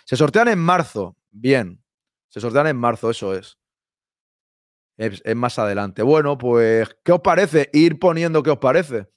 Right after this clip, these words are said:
el sorteo en general. Luego por la tarde vamos a estar hasta y media, ¿vale? Al final ha sido el sorteo, el, el directo normal de las mañanas. Tampoco no, no ha sido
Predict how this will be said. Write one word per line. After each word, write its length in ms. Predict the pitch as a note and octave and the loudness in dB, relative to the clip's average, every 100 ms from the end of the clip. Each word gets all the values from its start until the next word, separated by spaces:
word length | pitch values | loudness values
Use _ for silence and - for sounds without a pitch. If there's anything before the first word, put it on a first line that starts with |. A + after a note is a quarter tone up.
| _ | _
el 120 | A#2 | -10
sorteo 420 | - A#2 - F3 | -6 -6 -4 -4
en 60 | B2 | -4
general. 480 | - A#2 B2+ - - _ _ _ _ | -4 -4 -4 -6 -8 _ _ _ _
Luego 240 | B2 C#3 D3+ | -2 0 0
por 180 | D#3 | 0
la 140 | D3+ D3 | 0 2
tarde 260 | D#3+ E3 | 0 2
vamos 260 | D#3 D#3+ E3+ | 2 0 0
a 40 | |
estar 180 | E3 E3 | 0 0
hasta 240 | D#3 - D3 | 0 0 -2
y 60 | |
media, 380 | D3 F3 F#3 G#3 | 0 0 2 2
¿vale? 320 | D3+ E3 B3 _ _ _ _ _ _ _ _ _ - | 2 0 -4 _ _ _ _ _ _ _ _ _ -16
Al 100 | A2 | -6
final 400 | A#2+ D3+ E3+ F3 | 0 2 2 0
ha 100 | E3 | -2
sido 140 | E3+ E3 | 0 -2
el 60 | |
sorteo, 720 | E3+ C#3 - D#3 D#3+ D#3+ D3+ | -2 -4 0 2 4 2 2
el, 240 | C3+ C3 B2 | 2 0 0
el 160 | B2+ B2+ | -2 0
directo 360 | C3+ C#3+ D#3+ | 0 0 -2
normal 460 | D3 C3 B2 C3 B2 | 0 0 0 0 0
de 60 | |
las 120 | A2+ G#2 | -2 -2
mañanas. 480 | F#2 G#2+ A2 F#2 | -6 -6 -8 -10
Tampoco 500 | - F#2+ A2+ G#2+ A#2 A#2 | -14 -8 -8 -2 -2 -2
no, 220 | A#2 A2+ | -4 -4
no 120 | A#2+ | -6
ha 40 | |
sido 360 | A#2 A#2 A2 | -6 -4 -2